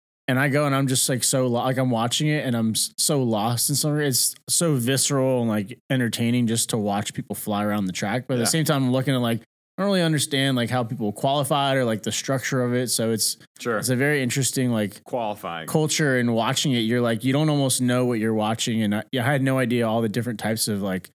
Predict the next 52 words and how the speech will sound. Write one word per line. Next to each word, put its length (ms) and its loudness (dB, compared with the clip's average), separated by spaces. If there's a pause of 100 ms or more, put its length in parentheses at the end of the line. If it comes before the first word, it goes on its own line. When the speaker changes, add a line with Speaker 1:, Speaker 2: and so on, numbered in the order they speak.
(480)
Speaker 1:
I 40 -2
remember 240 2
seeing, 260 0
like, 220 -2
all 140 0
the 60 0
older 280 0
guys 320 0
come 120 -2
out 120 0
and 100 0
they've 100 -2
got 200 -4
these, 180 -2
like, 180 -2
old, 380 0
forget 200 -2
what 100 -2
they're 80 -2
Speaker 2:
<laughs> 140 -4
Speaker 1:
called, 120 0
like, 140 -2
these 160 -2
old, 340 0
old 220 0
cars 320 -2
that 100 -2
are 100 -2
not 200 -2
really 140 0
Speaker 2:
Yeah. 60 -2
Speaker 1:
going 240 0
super 300 -2
fast, 560 -4
relatively 500 -2
speaking, 420 -4
but 120 -2
it's 140 -4
just 260 -2 (720)
Speaker 2:
Yeah, 80 -2
there's 140 -2
Speaker 1:
such 100 2
Speaker 2:
loads 180 0
of 60 -2
different 320 -2
Speaker 1:
interesting, 160 0
yeah. 60 0
Speaker 2:
series. 420 -6
There's 200 -8
loads 200 -4
of 60 -10
different, 400 -6